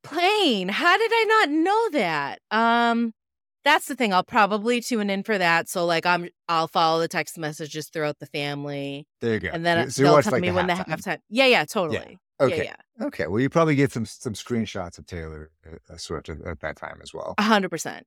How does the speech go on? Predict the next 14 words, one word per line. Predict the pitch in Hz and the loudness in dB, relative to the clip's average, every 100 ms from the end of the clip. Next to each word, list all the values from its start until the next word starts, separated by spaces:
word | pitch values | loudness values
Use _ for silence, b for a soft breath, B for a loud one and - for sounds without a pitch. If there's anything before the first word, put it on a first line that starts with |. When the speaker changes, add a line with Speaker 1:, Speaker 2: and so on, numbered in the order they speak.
| _ | _
Speaker 1:
Yeah. | 180 - | -10 -4
Speaker 2:
All | 104 | 0
right. | 90 69 - - | 0 -4 -14 -8
All | 110 | -6
right. | 90 71 - | -4 -8 -4
So, | 139 139 131 - - | 2 4 2 -4 -10
okay. | 180 143 | -2 -2
So, | 127 151 | 0 -2
yeah, | 147 127 | 0 0
I | 107 | 0
ju-, | 143 | 0
I | 131 | 0
was | 139 151 | 0 -2
just | 147 | -8